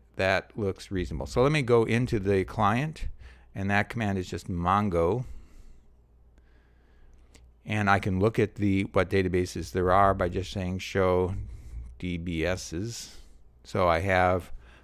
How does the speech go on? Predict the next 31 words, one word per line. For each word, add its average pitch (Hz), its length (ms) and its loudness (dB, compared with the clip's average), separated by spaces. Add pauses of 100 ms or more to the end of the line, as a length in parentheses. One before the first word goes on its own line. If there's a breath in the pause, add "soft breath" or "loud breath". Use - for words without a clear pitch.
(140 soft breath)
not 92 220 0
very 85 180 0
many. 101 380 0
I 92 80 0
have 95 180 -2
that 90 180 -2
test, - 400 -4 (200)
uh, 90 240 0 (200)
d-, - 100 -12 (340)
database 95 640 0
that 90 380 -2
I 85 140 0
created. 104 560 -2 (500 loud breath)
And 107 100 -4
let 107 80 0
me 107 60 2
use 95 420 0
that 76 320 -2 (100)
test - 280 -6
directory. 92 600 -6 (840 loud breath)
And 120 120 -6
now 120 160 2
I 110 80 2
can 107 180 -6
show 107 680 2 (200)
collections, 95 800 0
the 90 120 -2
equivalent 90 560 -4
of 87 340 -4
those 87 400 -4 (260 soft breath)
tables. 104 720 -2